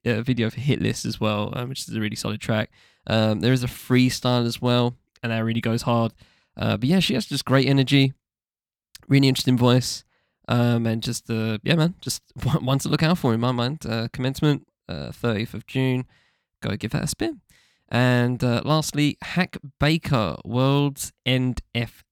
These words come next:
M. I've been wanting to listen to this for about nearly a fortnight now. Um, and <sighs> I told, I told Ben that he featured in, um, the Streets' uh, latest album, and, uh, it's very,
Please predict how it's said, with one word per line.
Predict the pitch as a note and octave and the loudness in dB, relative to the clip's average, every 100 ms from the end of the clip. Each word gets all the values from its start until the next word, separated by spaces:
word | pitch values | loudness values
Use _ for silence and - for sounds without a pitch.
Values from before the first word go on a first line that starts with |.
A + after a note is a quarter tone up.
| _ | _
M. | A2 A#2 A2+ - - | 0 0 0 -4 -8
I've | - | -4
been | A#2 B2 | 0 2
wanting | C3+ C3+ | 2 2
to | B2+ | 2
listen | B2 - A#2+ | 2 2 -2
to | B2 | 0
this | A2+ A#2 - | 0 -2 -6
for | - A#2 A#2 A2 - _ _ | -8 -6 -6 -8 -10 _ _
about | - - _ A#2 B2 A2 | -16 -16 _ -2 -2 -2
nearly | C#3 A#2+ A2 | -2 -2 0
a | G#2 | -2
fortnight | - A#2 - G#2+ | 0 -2 -2 -8
now. | - F#2+ G#2+ - _ _ _ _ | -8 -6 -6 -8 _ _ _ _
Um, | - A2+ A#2 A2+ A2+ A2+ | -2 2 2 0 -2 -4
and | A#2 A#2 A2+ A2+ G#2+ - - _ _ _ | -2 -2 -2 -4 -6 -8 -10 _ _ _
<sighs> | _ _ _ - | _ _ _ -8
I | - - - - - _ - B2+ | -6 -6 -8 -14 -20 _ 0 0
told, | - C#3+ C#3+ | 4 4 4
I | C3 | 2
told | E3 C#3+ | 2 2
Ben | C#3 C#3 | 4 2
that | C3 | 2
he | C3 B2+ A#2+ | 2 2 0
featured | A#2+ C3 B2 B2 A#2 | 0 0 0 -2 -4
in, | A#2+ A#2 - | -4 -6 -6
um, | A#2 A2+ A2+ A2 A2 | -4 -4 -6 -8 -8
the | A#2 A2+ | -6 -6
Streets' | - - - B2 A#2+ - - A#2 A2+ | -4 -6 -2 0 0 -2 -4 -4 -4
uh, | A#2 A2 | -4 -4
latest | A2+ A2+ - | -2 -4 -4
album, | A#2 A2 G#2+ G#2+ G#2 G#2 - | -2 -2 -4 -6 -10 -10 -8
and, | G#2+ G#2+ G#2+ G#2+ | -4 -4 -4 -6
uh, | A2 G#2 | -6 -6
it's | G#2 A2 - | -4 -6 -6
very, | C3 B2 B2+ B2 A#2 A2 | -4 0 2 2 -2 -4